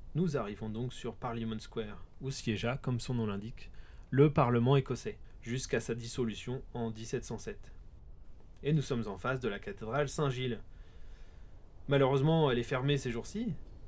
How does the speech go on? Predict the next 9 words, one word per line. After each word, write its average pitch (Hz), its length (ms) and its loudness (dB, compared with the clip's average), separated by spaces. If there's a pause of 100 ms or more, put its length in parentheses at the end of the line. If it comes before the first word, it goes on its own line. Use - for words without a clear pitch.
(320)
mais 139 460 2
sachez 127 320 -2
qu'elle 143 140 4
fut - 140 -6
fondée 139 320 2
en 143 160 0
onze 151 160 2
cent 170 300 2
vingt-quatre, 127 540 -2